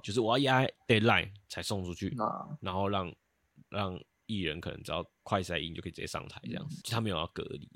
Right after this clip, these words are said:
Speaker 1: 啦。但，呃，这可能比较符合经济效益，我猜啦，因为，因为如果你今天艺人要住，呃，饭店的话，可能这几天你要算他工钱。
Speaker 2: 哦，对，对，对，对。
Speaker 1: 对，我，我猜测是这样。
Speaker 2: 还要帮他付那个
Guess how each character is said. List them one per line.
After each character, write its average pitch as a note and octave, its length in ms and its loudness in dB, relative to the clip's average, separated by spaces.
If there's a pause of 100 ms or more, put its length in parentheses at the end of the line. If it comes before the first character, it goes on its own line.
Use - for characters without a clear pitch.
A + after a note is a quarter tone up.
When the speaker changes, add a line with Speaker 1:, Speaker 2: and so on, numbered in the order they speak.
Speaker 1:
啦。 - 160 -8
但， A#2 280 2
呃， G2 480 4 (320)
这 A#3 220 6
可 - 160 0
能 F2 120 2
比 E2+ 60 -6
较 A#2+ 180 6
符 F#2 300 -4
合 D#2 400 0 (240)
经 F#2+ 220 -4
济 G2+ 160 -2
效 F2+ 300 2
益， F#2+ 180 0 (320)
我 G#2 100 2
猜 G#2+ 280 6
啦， G2 140 6
因 C#3+ 120 0
为， F3+ 80 2
因 F#3+ 180 2
为 E3 200 6
如 A#2 180 2
果 D3 180 8
你 F2 120 0
今 G#2+ 120 0
天 A#2+ 220 2
艺 C3 140 -2
人 F2 160 2
要 G2 240 4 (160)
住， F2 360 -4 (300)
呃， C#2 240 0
饭 G#2+ 180 0
店 F2+ 140 -2
的 F2+ 40 -2
话， E2+ 120 -2
可 - 140 -6
能 C#2 100 -8
这 G#2+ 100 -10
几 F#2+ 140 -10
天 F2 160 -6
你 F2 60 -4
要 D#2+ 100 -2
算 D#2 160 -6
他 D#2 100 -6
工 - 220 -10
钱。 - 240 -10
Speaker 2:
哦， A2+ 560 8
对， A#2 160 6
对， A2+ 120 4 (100)
对， A2 200 0
对。 - 280 -6
Speaker 1:
对， - 40 -6 (140)
我， D2+ 200 -4
我 F2+ 60 0
猜 F2+ 180 -2
测 F2+ 120 -2
是 F2 40 0
这 A#2 60 6
样。 A#2 120 6
Speaker 2:
还 A2+ 40 6
要 A#2 60 6
帮 A2+ 80 8
他 A#2+ 100 6
付 B2 220 0
那 C3 100 6
个 - 240 0